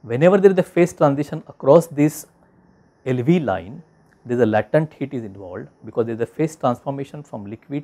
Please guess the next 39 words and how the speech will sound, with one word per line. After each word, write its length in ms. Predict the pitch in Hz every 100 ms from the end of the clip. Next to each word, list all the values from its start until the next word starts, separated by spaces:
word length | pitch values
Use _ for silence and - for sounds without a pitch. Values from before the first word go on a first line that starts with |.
| -
to 100 | 120
vapor, 440 | 98 - 113 151 - _ _ _ _ _
and 160 | 120 110
this 160 | 139 -
is 60 |
also 360 | 110 120 180 170
referred 300 | 135 - 117
to 100 | -
as 280 | 110 156 - _
latent 420 | 107 107 - 147 -
heat 160 | - - _ _ _
phase 160 | 110
transformation 760 | - 104 104 107 104 113 165 196 _ _ _ _ _ _
that 200 | 120 123
also 260 | 123 - 185
exists 360 | 143 131 160 -
across 360 | - - 143 139
this 160 | 147 -
S 180 | 127 -
L 80 | 160
line, 340 | 160 156 170 - _ _ -
that 160 | 117 -
al-, 120 | 113 _
also 260 | 123 - 175
exists 340 | 123 117 139
across 280 | - - 110
this 220 | 107 165 -
S 200 | 110 -
V 140 | 110 110
line. 280 | 92 92 _ _ _ _ _ _ _ _
But 120 | 139 -
if 300 | 175 - -
the 160 | 127 110 _ _ _ _ _ _ _ _ _ _ _ _ _
pressure 320 | - 127 185
is 140 | 185 147
more 200 | 127 143
than 160 | 156 151
critical 340 | 123 - 107
pressure 380 | 104 104 -